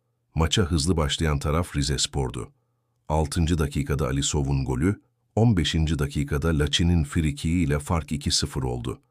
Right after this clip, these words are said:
İlk yarı boyunca Fenerbahçe biraz pasif kaldı, topu kontrol etmekte zorlandı. Rizespor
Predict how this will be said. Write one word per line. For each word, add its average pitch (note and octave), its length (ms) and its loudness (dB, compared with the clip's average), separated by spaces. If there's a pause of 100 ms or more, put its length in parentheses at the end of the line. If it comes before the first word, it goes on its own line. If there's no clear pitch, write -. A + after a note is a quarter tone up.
(280)
İlk C#3+ 220 4
yarı D#2 200 4
boyunca C#2 440 2 (340)
Fenerbahçe A2+ 600 6
biraz G#2+ 240 4
pasif - 380 2
kaldı, C2+ 420 -2
topu G#2+ 300 2
kontrol F2+ 400 2
etmekte D#2+ 440 0
zorlandı. C2 640 0 (680)
Rizespor B2 600 4